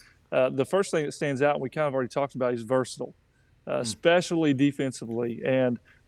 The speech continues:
Speaker 1: I know that's one thing as, you know, as fans of North Carolina basketball, we wanted to see improve was just the defensive side.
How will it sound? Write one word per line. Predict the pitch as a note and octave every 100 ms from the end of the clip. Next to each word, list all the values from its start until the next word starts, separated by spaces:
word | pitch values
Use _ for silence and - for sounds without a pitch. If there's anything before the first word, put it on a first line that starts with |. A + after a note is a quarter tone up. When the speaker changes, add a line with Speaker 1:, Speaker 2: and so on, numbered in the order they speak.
| -
Speaker 1:
I | C#3
know | D#3
that's | D3+ D3 -
one | D#3
thing | D3 C#3+ C3+
as, | C3 - -
you | - C#3+
know, | B2+
as | C3 A#2 - -
fans | _ - E3+ E3+ D3
of | C3
North | D3 C#3+
Carolina | E3 D3 C#3
basketball, | C3 D3+ C#3 C3 C3
we | C3+
wanted | C#3 C3+
to | B2+
see | -
improve | C3+ A#2+ D3+ D#3+ B2+
was | A#2+
just | A#2+ B2+ B2+ -
the | C3+
defensive | B2+ C#3+ D3+ C3 B2
side. | D3 B2+ A#2+ C#3+